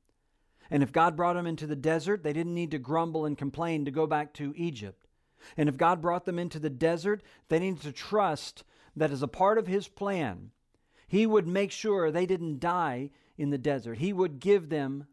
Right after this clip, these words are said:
provision because he had already promised them,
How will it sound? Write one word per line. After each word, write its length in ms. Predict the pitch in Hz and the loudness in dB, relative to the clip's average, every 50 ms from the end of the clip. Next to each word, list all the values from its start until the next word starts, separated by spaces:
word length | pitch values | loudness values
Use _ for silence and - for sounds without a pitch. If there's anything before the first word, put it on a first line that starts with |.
| _ _ | _ _
provision 580 | - 160 143 127 170 185 160 - 147 131 123 | -6 -6 -2 2 2 2 2 0 -4 -4 -2
because 260 | 120 143 135 156 139 | -4 -2 -4 -4 -2
he 60 | - 160 | 0 0
had 100 | 170 165 | 0 2
already 440 | - 180 190 190 190 185 175 170 | 2 0 0 0 0 0 -2 -2
promised 720 | 160 165 - - 190 208 208 208 180 160 147 - - - | -4 -4 -10 -6 -2 0 0 0 0 -2 -6 -6 -10 -12
them, 360 | - 127 123 120 117 120 120 | -8 -6 -4 -4 -4 -6 -6